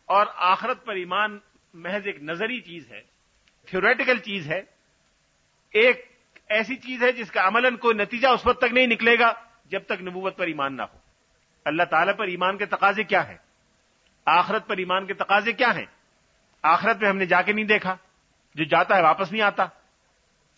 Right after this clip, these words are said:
ہمیں کبھی تجربہ نہیں ہوا کہ جا کے دیکھیں گے کیا ہوتا ہے اور واپس آ کے پھر اس طرح کا کام کریں کہ آخرت میں کامیابی ہو،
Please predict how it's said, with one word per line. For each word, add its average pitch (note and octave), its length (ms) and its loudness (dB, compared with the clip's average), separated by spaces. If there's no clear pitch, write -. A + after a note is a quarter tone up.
ہمیں F#3 180 0
کبھی G3 200 -2
تجربہ G3 320 0
نہیں A3+ 140 -6
ہوا G#3+ 200 0
کہ G#3 100 -4
جا F#3+ 180 2
کے G3+ 100 -4
دیکھیں G3+ 320 -4
گے G#3 80 -4
کیا G3+ 160 2
ہوتا G3+ 260 0
ہے F3+ 80 -4
اور F#3 120 -6
واپس F#3 340 2
آ F#3 120 4
کے G3+ 140 0
پھر G3 220 0
اس - 140 -8
طرح G#3 160 4
کا G3+ 120 2
کام G3 260 0
کریں G3+ 220 0
کہ G3+ 80 0
آخرت F#3 300 2
میں G3+ 80 -4
کامیابی F#3+ 460 0
ہو، F3+ 100 -8